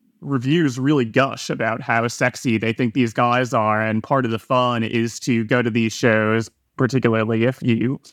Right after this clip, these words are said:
are a, what we would call today, a heterosexual man. Part of the fun is going to these shows and being beguiled and bewitched by these sexy ex-servicemen drag performers. And then,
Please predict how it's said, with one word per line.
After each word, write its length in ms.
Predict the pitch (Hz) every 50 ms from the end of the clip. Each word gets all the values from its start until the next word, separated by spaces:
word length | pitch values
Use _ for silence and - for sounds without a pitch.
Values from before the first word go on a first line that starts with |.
| _ _ _ _ _ _
are 480 | 113 110 104 104 107 107 110 110 110 -
a, 440 | - 110 107 104 104 104 107 110 117 - -
what 160 | - - -
we 80 | 110 107
would 140 | 107 107
call 160 | - - 110 107
today, 260 | - 120 113 107 104
a 40 | 101
heterosexual 680 | 123 113 104 110 107 107 - 117 110 - - 131 113
man. 400 | 113 139 151 156 156 151 156 156 - - - - _ _ _ _ _
Part 200 | - - 135 131
of 60 | 127 120
the 80 | 117
fun 280 | - - 139 135 135 127
is 140 | 120 113 -
going 380 | - 123 127 127 127 120 120 113
to 80 | 131
these 220 | 113 117 117 113 107
shows 520 | - - 120 113 110 110 110 117 120 117
and 160 | 127 120 110
being 420 | 110 120 113 113 110 113 113 120 - _ _ _ _ _ _ _ _ _ _ _ 131
beguiled 800 | 147 147 131 143 120 117 127 127 127 127 127 120 120 120 113 120
and 260 | 117 117 117 110 98
bewitched 560 | 120 123 117 123 131 120 123 - - - -
by 180 | 123 120 117 117
these 500 | 120 123 120 117 123 135 131 - - - _ _
sexy 800 | 175 - - 135 120 117 - - - 127 113 110 110 110 113 120 -
ex-servicemen 760 | - 117 113 - - 143 131 127 113 123 120 - 135 123 120
drag 400 | 117 131 123 120 120 120 123 113
performers. 880 | - 135 120 - 131 120 117 117 113 113 110 107 107 107 110 117 117 -
And 200 | - 123 123 123
then, 320 | 120 113 113 110 110 110